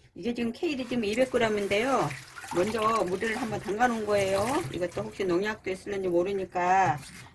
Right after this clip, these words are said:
이 정도 돼가지고는 이게 깻잎 마냥으로 담궈 놓는 식이거든요. 엄청 맛있어요. 도톰하고. 이걸 한번 깨끗이 한번 씻어 볼게요. 씻어서 물기를 빼가지고 이제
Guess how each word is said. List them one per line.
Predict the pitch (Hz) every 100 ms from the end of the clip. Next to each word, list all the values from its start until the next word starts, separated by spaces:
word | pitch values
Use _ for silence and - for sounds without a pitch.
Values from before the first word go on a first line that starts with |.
| -
이 | 175
정도 | 190 202 190
돼가지고는 | 180 185 185 180 185 247 208 - _ _ _ -
이게 | 147 170 180 170
깻잎 | 294 330
마냥으로 | 311 226 196 175 170 180 175
담궈 | 170 185
놓는 | 202 190 185
식이거든요. | 202 180 175 165 170 165 165 175 147 - _ -
엄청 | 202 262 214
맛있어요. | 170 - - 202
도톰하고. | 196 175 - 208 180 180 190 247 440 - _ _ _
이걸 | - 196
한번 | 226 208
깨끗이 | - - 262
한번 | 220
씻어 | 233 - 262
볼게요. | 220 - 202 202 240 359 - - - - - - - - - -
씻어서 | 226 240 226 214 226
물기를 | 185 190 226 208 208 247 277 -
빼가지고 | 233 220 202 196 190 208 254 185 156 - - - - - - - - - 180
이제 | 180 175